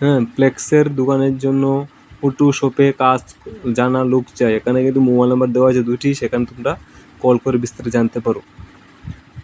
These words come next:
তারপর এখানে দেখতে পাচ্ছ উদয়পুরের জন্য সিগারেট কোম্পানিতে, উদয়পুরের জন্য সিগারেট কোম্পানিতে, উদয়পুরে যারা যারা তোমরা উদয়পুরে আছো,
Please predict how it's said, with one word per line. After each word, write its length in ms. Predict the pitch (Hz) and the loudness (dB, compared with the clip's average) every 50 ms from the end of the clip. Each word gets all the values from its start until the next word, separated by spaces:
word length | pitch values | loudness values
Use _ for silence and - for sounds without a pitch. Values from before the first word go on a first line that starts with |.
| _ _ - _ - _ _ - - - - - _ - - _ _ _ _ - - - - - - - - - | _ _ -20 _ -20 _ _ -20 -20 -20 -20 -20 _ -20 -20 _ _ _ _ -20 -20 -20 -20 -20 -20 -18 -8 -4
তারপর 500 | 147 147 147 143 151 151 151 151 156 - - | -2 -2 -2 0 2 2 2 2 0 -4 -8
এখানে 260 | 139 - 143 143 139 | -4 -2 0 2 2
দেখতে 260 | 143 135 139 - 151 | 2 0 2 2 2
পাচ্ছ 300 | 147 147 143 - - - | 2 2 0 -2 0 2
উদয়পুরের 1040 | 147 143 147 165 160 139 135 143 143 139 139 143 143 143 143 143 135 135 - 185 139 | 2 2 2 0 -2 -2 2 2 2 2 2 2 2 4 4 4 2 -2 -6 -6 -2
জন্য 460 | 131 135 139 139 139 139 139 143 147 - - - - - - _ - | 0 2 2 4 4 2 2 0 -2 -8 -16 -20 -20 -20 -20 _ -8
সিগারেট 720 | - - - - 139 139 143 143 147 151 147 147 - - - - - | -6 -4 0 0 2 4 4 6 4 4 2 -2 -14 -18 -16 -8 -4
কোম্পানিতে, 640 | - 139 131 123 143 143 139 127 - - 104 101 - | -4 -4 0 0 2 2 2 0 0 -2 -6 -4 -4
উদয়পুরের 500 | 127 120 120 143 139 - 139 135 139 135 | -4 0 2 2 2 2 2 0 2 2
জন্য 520 | 127 139 139 139 139 139 139 135 135 135 135 | 2 0 0 2 2 2 2 2 2 2 0
সিগারেট 500 | - - 135 123 127 135 139 139 135 135 | -2 -2 -4 -2 0 2 2 2 2 0
কোম্পানিতে, 720 | 135 - 139 135 131 139 139 135 131 127 - - 101 104 | 0 -2 -2 0 0 0 2 2 0 0 -2 -2 -2 0
উদয়পুরে 460 | 113 120 135 143 139 143 139 139 131 | 0 2 2 2 2 2 2 2 4
যারা 220 | 120 127 127 131 | 4 4 4 4
যারা 140 | 127 135 131 | 2 2 0
তোমরা 200 | - 139 139 135 | 0 0 2 2
উদয়পুরে 460 | 135 131 131 139 139 - - 135 135 | 2 2 2 2 2 0 0 0 2
আছো, 400 | 131 127 120 - 143 143 143 147 | 2 0 0 0 2 2 2 0